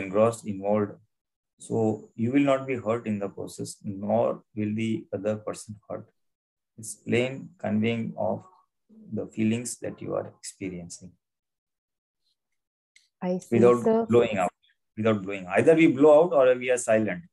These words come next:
Speaker 1: Uh, typically, that's what happens.
Speaker 2: Yes. Yeah,
Speaker 1: And when we
Speaker 2: so
Speaker 1: are silent, then the, the inner speech starts and the inner suffocation starts.
Speaker 2: Exactly. Yes.
Speaker 1: Um, yeah, I understand.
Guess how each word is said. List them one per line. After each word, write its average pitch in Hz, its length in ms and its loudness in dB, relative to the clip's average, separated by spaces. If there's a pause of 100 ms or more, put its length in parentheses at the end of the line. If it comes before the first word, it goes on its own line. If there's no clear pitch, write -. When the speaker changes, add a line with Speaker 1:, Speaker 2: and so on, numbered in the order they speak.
(380)
Speaker 1:
Uh, 120 100 -6 (400)
typically, 131 480 -4
that's 190 220 4
what 190 80 6
happens. 180 360 0
Speaker 2:
Yes. - 220 -14 (760)
Yeah, 214 160 6
Speaker 1:
And 196 120 4
when - 140 4
we - 60 0
Speaker 2:
so 233 60 0
Speaker 1:
are 214 140 2
silent, 160 360 -4
then 147 160 2
the, 143 80 -10 (200)
the 143 140 2
inner 156 260 2
speech 147 240 -4 (100)
starts 120 340 2
and 120 160 -10
the 120 140 -6
inner 123 240 -8
suffocation 101 640 -16
starts. - 320 -20 (960)
Speaker 2:
Exactly. 165 640 -10 (360)
Yes. 160 200 -4 (180)
Speaker 1:
Um, - 100 -20 (560)
yeah, 139 160 0
I - 80 -2
understand. - 340 -12